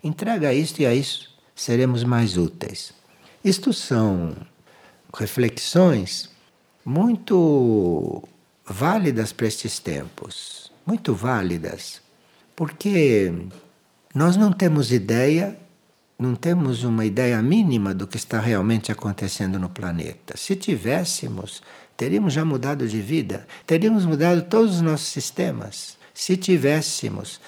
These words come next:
consciência do que está acontecendo. Então, como não temos consciência de tudo o que está acontecendo,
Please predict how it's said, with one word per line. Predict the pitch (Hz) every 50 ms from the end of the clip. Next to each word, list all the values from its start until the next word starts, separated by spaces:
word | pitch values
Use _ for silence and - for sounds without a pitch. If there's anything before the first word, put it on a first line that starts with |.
| - -
consciência | - 127 127 123 - - - 147 156 156 - - 180 165 - - - -
do | - 113 180 214 -
que | - 170
está | 147 - - 147 147 151
acontecendo. | 147 - 156 139 - 135 120 - - - 95 87 87 90 - - - _ _ _ _ _ _ _ - - - - - - -
Então, | 175 156 - - 240 247 233 226 190 156 123 110 - - - - _ _ _ _
como | - 233 240 302 254
não | 220 208 180
temos | 180 170 151 143 135 120 -
consciência | - 139 123 117 - - - 117 107 101 - - - 90
de | 104 110
tudo | - - 208 214 185 165
o |
que | - 139
está | - - 120 107
acontecendo, | - - 107 101 - 120 117 - - - 190 196 165 120 98 98 95